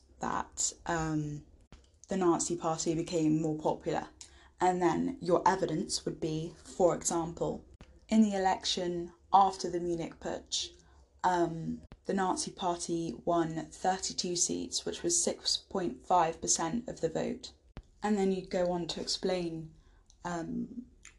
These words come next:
why the Munich Putsch had this effect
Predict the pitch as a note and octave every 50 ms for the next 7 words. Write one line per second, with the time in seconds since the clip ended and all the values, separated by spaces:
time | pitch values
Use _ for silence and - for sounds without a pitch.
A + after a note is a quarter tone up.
0 | _ - E3+ F3 F#3 F#3 F#3 F3 E3+ E3 E3 F3+ - - - _ - - - -
1 | - _ _ - G3 F#3+ F#3+ F#3 F3+ F3+ E3+ - - - G3+ - - - - -
2 | - F3+ F3+ F3 - E3+ - - - - - - - - - - - - - -